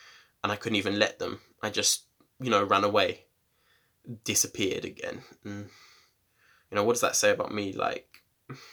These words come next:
am I really worthy of people's, you know, love and respect and time then?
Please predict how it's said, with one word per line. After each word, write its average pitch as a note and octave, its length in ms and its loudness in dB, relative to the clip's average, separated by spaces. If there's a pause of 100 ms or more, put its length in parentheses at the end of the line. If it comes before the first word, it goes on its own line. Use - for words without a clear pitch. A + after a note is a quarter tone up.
(2000)
am G#2+ 100 2
I G#2 60 8
really G2+ 300 0
worthy G2 400 -2
of - 100 -12
people's, - 520 -8
you F#2+ 60 -10
know, F#2 140 -6
love G2 280 -6
and F#2 120 -8
respect - 420 -6
and G2 100 -8
time G#2+ 340 0
then? - 160 -8